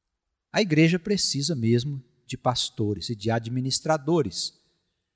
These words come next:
mas o pastor não pode deixar o seu povo, as suas ovelhas, cativas das suas ideias e das coisas que ele acha que elas precisam ou não fazer. Cabe ao pastor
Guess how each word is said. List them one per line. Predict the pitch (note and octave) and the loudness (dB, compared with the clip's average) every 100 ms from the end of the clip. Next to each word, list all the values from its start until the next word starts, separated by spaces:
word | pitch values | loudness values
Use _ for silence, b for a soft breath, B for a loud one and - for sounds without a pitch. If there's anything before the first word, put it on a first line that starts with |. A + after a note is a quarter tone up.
| _ _ | _ _
mas | B2+ D3+ | 2 2
o | F#3 | 4
pastor | A3 F3 - D3+ | 2 2 2 2
não | F3 | 2
pode | F#3+ C#3 C#3 C3+ | 0 0 0 0
deixar | D#3 D3 - A#2 | -4 -2 0 0
o | D3 | 0
seu | C3 - E3 | 0 0 -2
povo, | - C3+ B2 C3+ C#3+ | -4 0 2 2 -2
as | - | -4
suas | - C#3 D3+ | 0 0 0
ovelhas, | C3+ F#2 G#2+ A#2 C3 - - - _ _ _ _ _ _ _ _ _ | -2 -2 -2 -2 -4 -6 -8 -10 _ _ _ _ _ _ _ _ _
cativas | - F3 - C#3 D3 D3+ E3+ F#3+ - - - - _ _ _ | -2 -2 -2 -2 -2 -2 -2 -2 -2 -4 -6 -14 _ _ _
das | C3+ C3 | -2 0
suas | - C#3 B2+ | 0 -2 -2
ideias | D3 G#2+ A2+ B2+ C#3+ C3+ - - - _ _ _ _ | -4 0 0 2 0 -2 -4 -6 -10 _ _ _ _
e | B2 | -4
das | A#2+ D3 - | 0 2 2
coisas | - B2 B2 A#2+ B2+ - | -2 0 0 0 -4 -6
que | - C3 | -6 -6
ele | B2 | -2
acha | G#2+ A2 A2 A#2+ - | -2 -2 -6 -14 -12
que | - | -6
elas | A2+ A2+ | -4 -2
precisam | - C3+ B2 - B2 B2+ E3 F3 b b b - | -4 -4 -4 -4 -4 -2 -2 -4 b b b -2
ou | D#3 | -2
não | A#2+ A2+ A#2 B2 _ _ _ _ | 0 0 -2 -6 _ _ _ _
fazer. | - C#3+ A#2+ G2 F#2 - _ _ _ _ _ _ _ | 0 2 2 -2 -6 -10 _ _ _ _ _ _ _
Cabe | - C3+ | 2 4
ao | D3 | 2
pastor | - C3 - - A#2+ A#2+ | 2 0 -2 -8 -6 -6